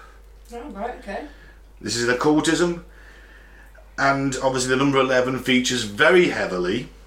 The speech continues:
Speaker 2: in this day. It's the eleventh of September.
Speaker 1: Yeah.
Speaker 2: We have Flight eleven, and the two towers themselves are basically an eleven.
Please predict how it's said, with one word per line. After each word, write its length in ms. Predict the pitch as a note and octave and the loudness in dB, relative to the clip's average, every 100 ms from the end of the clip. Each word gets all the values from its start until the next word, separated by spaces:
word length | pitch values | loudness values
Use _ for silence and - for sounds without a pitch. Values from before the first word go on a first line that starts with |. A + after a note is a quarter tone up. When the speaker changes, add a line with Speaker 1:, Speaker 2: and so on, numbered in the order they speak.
| - - - | -20 -20 -12
Speaker 2:
in 300 | - A2+ A2+ | -6 -4 -2
this 220 | G#2+ G#2+ - | -2 -2 0
day. 300 | C#3 B2 F#2+ | 2 2 0
It's 120 | F#2 | -4
the 100 | A2+ | 0
eleventh 340 | A2 G2 G2+ G#2 | 0 0 -4 -6
of 80 | F#2 | -2
September. 720 | B2 - B2+ G2+ G2 B2+ - - - F#3+ | -2 0 -2 -2 -2 -2 -4 -16 -20 -18
Speaker 1:
Yeah. 320 | F#3+ F#3+ F#3 - - - - - - - | -14 -12 -14 -16 -20 -20 -20 -20 -16 -6
Speaker 2:
We 120 | G#2+ | -2
have 160 | A2 - | -2 -2
Flight 320 | A#2+ A2+ A#2 | 0 2 2
eleven, 580 | G#2 G2 G2 - - - - - - - - - - - | 2 2 2 -2 -4 -10 -20 -20 -20 -20 -20 -20 -20 -8
and 140 | A2 A2+ | -4 -2
the 40 | |
two 240 | - C3 A#2+ | -2 -2 0
towers 400 | B2 A2 A2 G#2+ | 0 2 2 0
themselves 800 | G#2 F3+ F#3 D3+ D3 C#3+ - - - - - - - - D3 | 0 2 4 4 2 0 -4 -8 -20 -20 -20 -20 -20 -10 2
are 180 | - C3 | 4 6
basically 440 | B2 A2+ A2+ G#2+ | 4 2 -2 -2
an 60 | G#2 | 2
eleven. 520 | A2 C#3+ C3+ F#2 | 2 2 2 -2